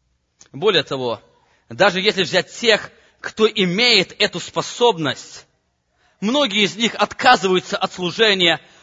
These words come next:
по различным причинам. Одни по причине того, что церковь или братья не приняли важность их служения. Другие, они не выдержали давления со стороны на них, когда они совершали служение.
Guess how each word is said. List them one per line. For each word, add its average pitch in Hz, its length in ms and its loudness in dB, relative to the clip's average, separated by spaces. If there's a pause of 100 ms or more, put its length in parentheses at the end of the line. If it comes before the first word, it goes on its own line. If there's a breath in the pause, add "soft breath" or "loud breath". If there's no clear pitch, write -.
по 208 120 6
различным 175 520 2
причинам. 143 600 -4 (880 soft breath)
Одни 170 280 2
по - 140 2
причине 185 400 -2
того, 185 640 2 (180 soft breath)
что - 160 -4
церковь 208 640 0 (280 soft breath)
или 190 220 4
братья 202 480 2
не 196 140 -2
приняли 208 580 0 (100)
важность 170 540 2
их 190 140 -8
служения. 160 720 0 (880 soft breath)
Другие, 220 600 4
они 220 200 2
не 220 140 2
выдержали 208 640 2
давления 208 480 4
со 196 140 -4
стороны 220 400 2
на 190 120 4
них, 233 240 2 (200 loud breath)
когда 220 160 4
они 214 100 4
совершали 202 560 2
служение. 175 800 0